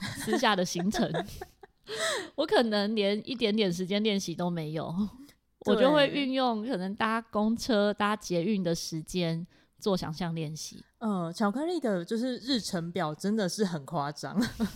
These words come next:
Speaker 2: <laughs>
Speaker 1: 对。
Speaker 2: 我，我不算跟巧克力就是变熟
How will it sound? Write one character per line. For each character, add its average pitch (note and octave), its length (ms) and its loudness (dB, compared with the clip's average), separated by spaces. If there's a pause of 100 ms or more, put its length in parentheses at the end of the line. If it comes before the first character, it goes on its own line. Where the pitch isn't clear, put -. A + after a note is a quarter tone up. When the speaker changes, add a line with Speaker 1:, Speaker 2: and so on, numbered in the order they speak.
Speaker 2:
<laughs> - 520 -16
Speaker 1:
对。 A3 260 4 (680)
Speaker 2:
我， A#3 120 6
我 A#3+ 160 6
不 B3+ 160 0
算 D#4 260 0
跟 C4+ 240 0
巧 A3+ 140 -2
克 G3+ 100 -4
力 G#3+ 140 0
就 G3 120 -4
是 G#3+ 140 -6
变 G3 300 -4
熟 C#3 440 -6